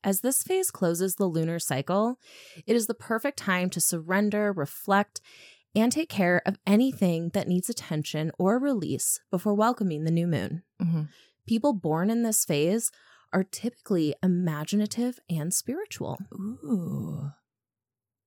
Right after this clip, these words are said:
Speaker 1: Well, what do you think of that, waning crescent?
Speaker 2: I mean, that's, that's pretty darn,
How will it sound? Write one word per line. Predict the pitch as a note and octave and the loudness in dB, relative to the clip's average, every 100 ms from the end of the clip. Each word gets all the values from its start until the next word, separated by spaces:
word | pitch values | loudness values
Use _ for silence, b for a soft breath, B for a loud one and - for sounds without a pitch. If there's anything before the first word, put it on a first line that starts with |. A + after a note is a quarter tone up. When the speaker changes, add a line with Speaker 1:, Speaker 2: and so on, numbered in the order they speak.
| _ _ _ _ _ _ _ | _ _ _ _ _ _ _
Speaker 1:
Well, | - C#4 | 2 4
what | D4+ | 6
do | E4 | 4
you | F4 | 2
think | F4 G4+ | 0 0
of | A#4+ | 4
that, | F#4+ C4+ - | 6 4 4
waning | G#3+ G3+ F#3+ | 4 2 2
crescent? | - G3 B3 D#4 - _ | 2 2 2 0 -4 _
Speaker 2:
I | - C4+ | 0 0
mean, | D4 C#4+ C4+ B3 A#3+ | 2 2 4 4 2
that's, | G#3+ C4 C#4 - - - - _ b b b b _ _ _ _ _ | -2 -2 -2 -4 -4 -6 -10 _ b b b b _ _ _ _ _
that's | D#4 D#4 | -4 -2
pretty | - - F3+ | -4 -2 0
darn, | F#3+ G3+ A3+ A#3+ | 2 4 6 6